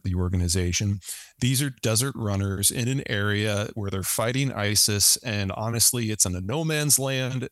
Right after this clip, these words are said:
that doesn't even border Persia's, Persia's sphere of influence. So if every single one of them were to die tomorrow, the Iranians are like, "Yeah, no skin off our ass, didn't really cost us very much. This is not a real group." So you use them indirectly.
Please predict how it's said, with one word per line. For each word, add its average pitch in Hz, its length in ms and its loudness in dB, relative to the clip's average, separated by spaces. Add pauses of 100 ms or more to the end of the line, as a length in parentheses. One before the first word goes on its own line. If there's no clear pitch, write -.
that 117 220 -2
doesn't 123 280 2
even 117 300 0
border 107 340 -2
Persia's, 95 520 0 (100)
Persia's 104 300 2
sphere 98 260 2
of - 80 -6
influence. - 560 -4 (380)
So 117 160 2
if 98 80 -4
every 170 260 -2
single 139 360 2
one 123 140 -2
of 117 140 -4
them 113 140 0
were 104 100 0
to 92 100 -4
die 104 280 0
tomorrow, 101 340 -2
the 101 80 -2
Iranians 101 280 -2
are 120 40 -2
like, 117 80 -6 (220)
"Yeah, 240 200 0 (1120)
no - 160 -4
skin 165 220 4
off 147 100 -2
our 143 160 0
ass, 139 140 2
didn't 131 160 -6
really 120 160 -2
cost 107 260 -2
us 104 100 0
very 95 240 -2
much. - 440 -8
This 123 140 2
is 123 100 0
not 117 160 -2
a - 20 -4
real 110 280 -2
group." - 380 -8 (400)
So 120 300 4
you 127 140 -2
use 156 340 2
them 143 140 0
indirectly. 123 800 0